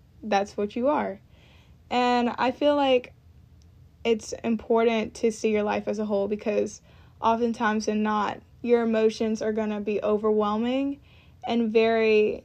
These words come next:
you're gonna be all over the place, and you're not gonna be able to determine how you really feel in that moment. So it's important to instead just really looking at that one point that you're just feeling like that, that you look at it as a whole, because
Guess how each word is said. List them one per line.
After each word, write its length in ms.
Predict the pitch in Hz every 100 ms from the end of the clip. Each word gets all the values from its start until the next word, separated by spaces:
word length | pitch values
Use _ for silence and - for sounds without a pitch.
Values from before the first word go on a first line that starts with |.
| -
you're 180 | 233 233
gonna 160 | 233
be 140 | 226 226
all 180 | 226
over 160 | 233 247
the 80 | 233
place, 360 | - 220 214
and 80 | 220
you're 100 | 214
not 160 | 214 214
gonna 140 | 220
be 100 | 208
able 140 | 208 214
to 60 |
determine 580 | 208 220 - 220 220 208
how 140 | 208
you 180 | 208 220
really 260 | 208 214 208
feel 240 | 208 208
in 80 | 202
that 180 | 190 170
moment. 460 | 202 202 160 - - - - - - - - -
So 180 | - 277
it's 140 | 277
important 500 | 294 285 349 349 320
to 120 | -
instead 720 | 285 254 - 254 247 233 233 262 - - - -
just 280 | 269 - - _ - - -
really 640 | 220 247 254 247 240 220 - - - - - - - -
looking 420 | 240 233 240 240
at 140 | 220 220
that 220 | 214 214
one 260 | 208 220
point 460 | 214 233 220 214 -
that 180 | 214 214
you're 100 | 220
just 180 | 214 -
feeling 220 | 220 220
like 220 | 226 226
that, 220 | 233 226
that 160 | 226 208
you 60 | 214
look 180 | 214 220
at 160 | 214
it 180 | 220 214
as 200 | - 220
a 40 | 220
whole, 280 | 226 226
because 600 | 226 226 247 214 214 -